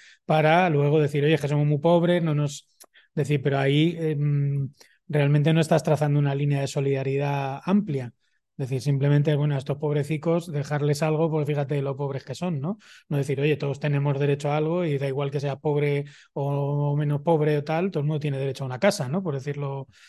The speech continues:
así, que serían términos un poco más fuertes, ¿no? Ese derecho a, a vivienda. Entonces, bueno, que ahí yo creo que el cómo ampliar el, el término que tiene su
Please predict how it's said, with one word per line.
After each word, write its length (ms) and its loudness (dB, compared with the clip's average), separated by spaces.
así, 320 0
que 120 -2
serían 280 -4
términos 340 -2
un 100 -2
poco 160 -4
más 180 -6
fuertes, 420 -2
¿no? 140 -6
Ese 200 -6
derecho 460 -6
a, 280 -8
a 120 -2
vivienda. 400 4
Entonces, 260 4
bueno, 300 2
que 180 2
ahí 240 4
yo 120 6
creo 240 4
que 440 4
el 140 -2
cómo 260 0
ampliar 460 2
el, 640 2
el 200 2
término 1300 2
que 240 -8
tiene 300 -2
su 920 -4